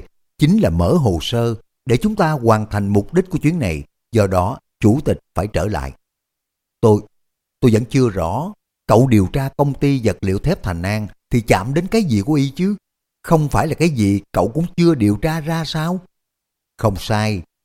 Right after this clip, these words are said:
bây giờ tôi còn chưa có đầu mối rõ ràng, nhưng tôi lại bày trận thế nghi binh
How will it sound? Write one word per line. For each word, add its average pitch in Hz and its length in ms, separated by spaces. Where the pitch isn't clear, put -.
bây 180 140
giờ 104 420
tôi 147 120
còn 90 100
chưa 123 380
có 156 100
đầu 87 140
mối 113 260
rõ 90 180
ràng, 82 320
nhưng 123 420
tôi 131 120
lại 98 140
bày 87 320
trận 87 220
thế 135 260
nghi 123 260
binh 117 300